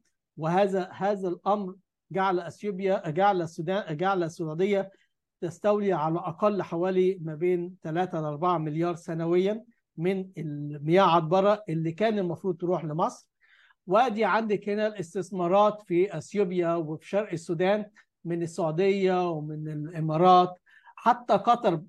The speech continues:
بت-، بت-، بت-، هتورد لنا لحوم، ومعظم اللحوم دي جاية لنا من المزارع بتاعة الخليج في السعودية، في ال-، أثيوبيا أو في السودان.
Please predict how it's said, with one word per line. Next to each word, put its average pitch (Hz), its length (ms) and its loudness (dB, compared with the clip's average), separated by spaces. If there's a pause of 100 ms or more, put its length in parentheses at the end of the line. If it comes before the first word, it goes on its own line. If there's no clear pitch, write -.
(140)
بت-، 165 320 -2
بت-، 165 260 0
بت-، 175 240 -4
هتورد 170 560 0
لنا 208 200 4
لحوم، 180 600 0
ومعظم 175 520 -2
اللحوم 175 340 -4
دي 185 140 -2
جاية 170 320 0
لنا 180 220 0
من 180 300 -2 (680)
المزارع 170 680 2
بتاعة 165 540 -2
الخليج 151 800 -2
في 180 360 2
السعودية، 170 720 -2
في - 140 -10
ال-، 147 180 -8
أثيوبيا 160 540 2
أو 147 120 -4
في 151 100 -10
السودان. 170 520 2